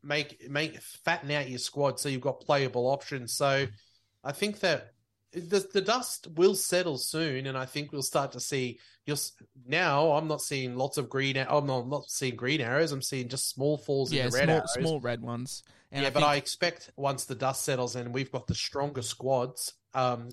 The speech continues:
Speaker 1: we're gonna start shooting up the ladder.
Speaker 2: Well, that's,
Speaker 1: So
Speaker 2: that's,
Speaker 1: I'm not,
Speaker 2: that's the thing.
Speaker 1: I'm
Speaker 2: Like,
Speaker 1: not panicked at all.
Speaker 2: last, last year, I think I started off the same. I think I had three weeks of poor scores, and then in round four,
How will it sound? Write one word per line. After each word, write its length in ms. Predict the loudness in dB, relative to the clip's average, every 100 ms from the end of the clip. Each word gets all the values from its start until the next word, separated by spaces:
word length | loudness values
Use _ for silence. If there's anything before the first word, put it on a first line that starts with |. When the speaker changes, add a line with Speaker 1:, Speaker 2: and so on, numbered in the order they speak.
| -6
Speaker 1:
we're 120 | -4
gonna 140 | -4
start 260 | -6 -6 -8
shooting 280 | -12 -12 -14
up 100 | -14
the 80 | -6
ladder. 100 | 2
Speaker 2:
Well, 80 | 2
that's, 100 | 4
Speaker 1:
So 80 | 4
Speaker 2:
that's, 160 | 4
Speaker 1:
I'm 40 | 2
not, 100 | -6 _
Speaker 2:
that's 200 | -2 0
the 80 | 0
thing. 160 | 0 2
Speaker 1:
I'm 40 |
Speaker 2:
Like, 160 | 0 4
Speaker 1:
not 80 | 2
panicked 240 | 2 -2
at 80 | 0
all. 260 | 2 2 2
Speaker 2:
last, 440 | 2 4 4 0 2
last 380 | 4 4 2
year, 280 | 2 4 4
I 80 | 2
think 200 | 2 2
I 120 | 2 2
started 320 | 2 2 2
off 160 | -2
the 60 | -4
same. 200 | -4 0
I 40 | -2
think 140 | 0
I 40 |
had 140 | -2 0
three 160 | 0
weeks 240 | 2 2 0
of 120 | -2
poor 220 | 0 0
scores, 400 | -2 -2 -2 -4 -10 -20 -20 _ -4
and 160 | 2
then 140 | 4 4
in 140 | 2
round 260 | 2 2 0
four, 500 | 0 2 4 2